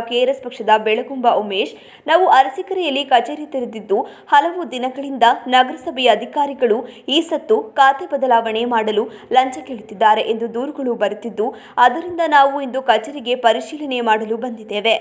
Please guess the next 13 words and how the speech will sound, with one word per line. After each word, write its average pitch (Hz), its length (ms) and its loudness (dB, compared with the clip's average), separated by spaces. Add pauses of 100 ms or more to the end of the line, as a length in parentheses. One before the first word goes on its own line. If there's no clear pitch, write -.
(340)
ಹಾಗೂ 320 260 2
ಕೆಲವು 320 380 0
ಪ್ರದೇಶಗಳಲ್ಲಿ 269 800 0
ಕಾಮಗಾರಿಗೆ 294 800 2
ಮಾಡಿದ್ದೇವೆ 233 520 -2
ಎಂದು 220 280 0
ಗುತ್ತಿಗೆದಾರರು 240 760 0
ಹಣ 262 480 0
ಪಡೆದಿದ್ದು, 247 600 -6 (200)
ಆ 311 100 6
ಸ್ಥಳ 330 280 0
ಪರಿಶೀಲನೆ 285 680 0
ಮಾಡಿದ್ದೇವೆ. 226 880 0